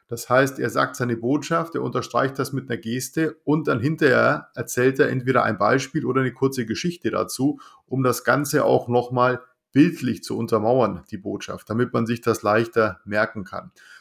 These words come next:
Und, äh, das hat man bei jedem der acht Punkte nochmal gemerkt, die Technik, die er da angewendet hat. Und so macht's natürlich dem Zuhörer und den, den Studenten leichter, sich dann die Sachen zu merken, einmal über die Geschichte,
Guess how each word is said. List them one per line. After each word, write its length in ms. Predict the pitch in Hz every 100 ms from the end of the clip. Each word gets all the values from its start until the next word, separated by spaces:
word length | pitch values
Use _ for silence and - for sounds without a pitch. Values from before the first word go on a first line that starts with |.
| _ -
Und, 320 | 117 120 113
äh, 120 | 117
das 180 | 117 -
hat 160 | 139
man 140 | 139 135
bei 100 | 123
jedem 280 | 110 143 151
der 140 | 113
acht 200 | 110 -
Punkte 280 | 156 151 131
nochmal 300 | 120 123 107
gemerkt, 400 | 110 123 135 135
die 80 | 113
Technik, 420 | 135 131 123 -
die 60 |
er 80 | 101
da 80 | 95
angewendet 580 | 92 107 104 104 104 92
hat. 160 | 127 - - - _
Und 200 | - 117
so 300 | 98 123 156
macht's 280 | 135 131 -
natürlich 380 | 131 - 131 131
dem 180 | 117
Zuhörer 600 | 107 151 160 110 117 131
und 240 | 123 117 113
den, 260 | 110 107
den 160 | 95 107
Studenten 500 | - 113 - 120 123
leichter, 520 | 107 98 113 123 - 113
sich 200 | 110 -
dann 160 | 110
die 120 | 104
Sachen 360 | 98 107 - 117
zu 120 | -
merken, 360 | 107 107 131 -
einmal 280 | 90 107 110
über 120 | 107
die 140 | 107
Geschichte, 600 | 98 - 160 - 135 127